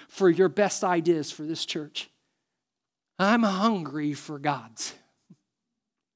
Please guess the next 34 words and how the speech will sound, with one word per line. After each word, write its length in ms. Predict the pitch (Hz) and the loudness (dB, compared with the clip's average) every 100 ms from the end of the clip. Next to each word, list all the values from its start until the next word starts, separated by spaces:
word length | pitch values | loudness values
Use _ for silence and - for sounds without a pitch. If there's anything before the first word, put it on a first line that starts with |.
| _ _ _ 214 | _ _ _ 2
And 140 | 214 | 6
I 140 | 220 | 6
know 260 | 226 240 240 | 6 8 6
what 160 | 240 190 | 6 6
God 240 | 208 208 | 6 6
wants 240 | 208 196 | 4 -2
to 100 | - | -4
do 360 | 175 170 233 247 | -4 2 6 6
through 400 | 226 262 247 247 | 4 0 2 4
us 240 | 269 269 | 4 2
is 120 | 202 202 | -2 0
immeasurably 640 | 180 185 226 240 220 220 | 0 0 -2 -2 -2 -2
more 320 | 185 190 233 | 2 4 4
than 140 | 240 214 | 2 -2
we 80 | |
could 180 | 196 180 | -2 -2
ever 360 | 196 214 233 202 | -2 -2 -2 -2
imagine. 520 | 180 175 196 196 240 - - - | -2 -6 -6 -4 -4 -6 -16 0
And 120 | 208 | 0
so 120 | 185 226 | 2 2
we 180 | 202 | 2
have 220 | 202 233 233 | 4 4 4
to 60 | |
move 280 | 196 190 240 | 4 4 2
into 260 | 247 220 233 | 0 2 2
a 60 | |
time 320 | 180 - 233 208 | 2 0 0 0
of 160 | 185 | -2
which 260 | 220 - - | -4 -6 -4
we 140 | 185 | -4
trust, 500 | - - 240 190 - | -4 -2 0 0 0
all 320 | - 190 262 | 0 4 8
of 140 | 220 165 | 6 4
us, 200 | 185 | -2